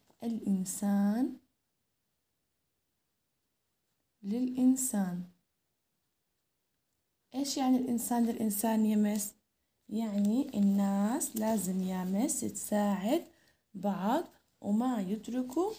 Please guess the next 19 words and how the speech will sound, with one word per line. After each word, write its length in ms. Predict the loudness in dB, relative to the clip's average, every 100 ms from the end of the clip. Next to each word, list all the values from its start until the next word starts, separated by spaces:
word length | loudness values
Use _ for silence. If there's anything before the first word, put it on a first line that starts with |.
| -12
بعض، 420 | -6 0 0 0 -4 -6
إنه 140 | -4
لازم 380 | 0 0 0 -2
الناس 320 | 0 0 0
يساعدوا 480 | -4 -4 -4 -4 -6
بعض 340 | -4 -2 -2 -4 -10 -20 -20 _
وما 320 | -2 -2 0 -2
يتركوا 640 | -4 -4 -4 -2 -2 -6 -8 _ _ _
بعض. 340 | -6 -4 -4 -6 -16 _ -2
أول 200 | 0 2
إشي 240 | 2 2 4
رح 200 | 4 4
نبدأ 280 | 4 2
فيه 360 | -2 2 4 6
اللي 160 | 6 2
هو 220 | 0 0
عنا 280 | 2 6 6
إيش؟ 540 | 4 0 0 -2 -6 -8
التحدث. 800 | -8 -6 -6 -4 -6 -4 -4